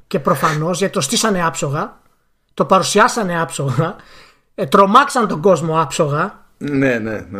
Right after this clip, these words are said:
Speaker 1: Και είναι η πρώτη φορά που χρησιμοποιείται ένα, ένα παιχνίδι πραγματικά, ε, με τέτοιο δημιουργικό τρόπο στο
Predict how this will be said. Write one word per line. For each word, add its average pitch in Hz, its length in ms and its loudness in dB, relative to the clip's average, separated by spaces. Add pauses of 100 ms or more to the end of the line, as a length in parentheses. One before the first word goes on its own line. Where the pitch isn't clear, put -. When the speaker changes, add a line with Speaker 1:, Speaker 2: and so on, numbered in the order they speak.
Speaker 1:
Και 208 400 2
είναι 254 200 2
η 285 60 0
πρώτη 254 220 2
φορά 247 260 2
που 254 60 -6
χρησιμοποιείται 254 440 -4
ένα, 196 480 -2 (140)
ένα 240 180 0
παιχνίδι 175 600 -4 (600)
πραγματικά, 180 920 0 (300)
ε, 185 220 -4
με 185 120 0
τέτοιο 254 280 0
δημιουργικό 220 560 0
τρόπο 233 400 -2
στο 214 280 -4